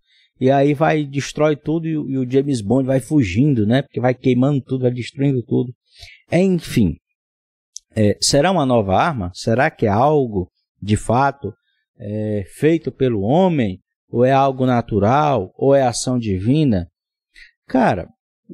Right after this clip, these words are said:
o grande problema das pessoas hoje, principalmente dessa turma conspiracionista, é que elas acreditam em tudo, menos no poder do agir de Deus.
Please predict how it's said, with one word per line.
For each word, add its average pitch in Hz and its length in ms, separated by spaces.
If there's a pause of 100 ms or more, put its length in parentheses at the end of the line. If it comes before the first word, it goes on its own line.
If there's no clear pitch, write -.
o 180 140
grande 202 460
problema 104 760
das 90 160
pessoas 87 500
hoje, 107 280
principalmente 131 920 (380)
dessa 117 340
turma 110 540 (460)
conspiracionista, 127 1300 (300)
é 226 140
que 233 260
elas 165 540
acreditam 180 1000
em 233 200
tudo, 233 520 (680)
menos 226 800
no 226 180
poder 151 580
do 170 160
agir 143 300
de 175 120
Deus. 131 440